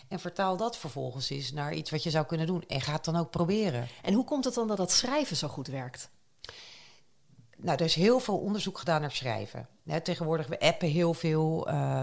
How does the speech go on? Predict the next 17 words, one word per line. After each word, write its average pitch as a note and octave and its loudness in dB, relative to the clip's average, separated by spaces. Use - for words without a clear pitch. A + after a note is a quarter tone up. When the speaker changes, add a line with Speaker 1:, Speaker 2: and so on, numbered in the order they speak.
Speaker 1:
we C3+ 0
zitten F3+ 2
eigenlijk F#3+ 4
in F#3+ 0
een F#3 4
hele F3+ 0
vluchtige E3 -4
wereld D#3 2
waarin D3 0
heel E3+ 0
veel F3+ -6
informatie D#3+ 0
per D3+ -4
dag D#3 4
op - -10
je - -6
afkomt. A#3 -4